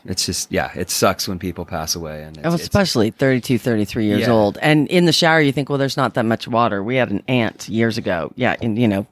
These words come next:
Speaker 2: three inches of water in the tub. But, uh, yeah, very sad. But what they did
Speaker 1: Yeah.
Speaker 2: was cool. Yeah.
Speaker 1: And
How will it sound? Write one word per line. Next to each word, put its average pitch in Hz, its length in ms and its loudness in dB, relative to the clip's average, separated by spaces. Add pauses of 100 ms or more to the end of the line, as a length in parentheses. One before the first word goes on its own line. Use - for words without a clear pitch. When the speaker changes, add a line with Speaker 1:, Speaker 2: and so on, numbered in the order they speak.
(120)
Speaker 2:
three 147 200 0
inches 120 260 -2
of 113 120 -2
water 107 240 2
in 95 80 -2
the 90 80 -4
tub. 170 320 -2 (1500)
But, 117 300 0 (200)
uh, 135 60 -4
yeah, 139 340 0
very 170 240 2
sad. 147 280 2
But 135 100 -2
what 139 140 -4
they 135 100 0
did 110 200 0
Speaker 1:
Yeah. 87 40 -4
Speaker 2:
was 113 160 -6
cool. 104 280 -4
Yeah. 127 220 -2
Speaker 1:
And 170 220 2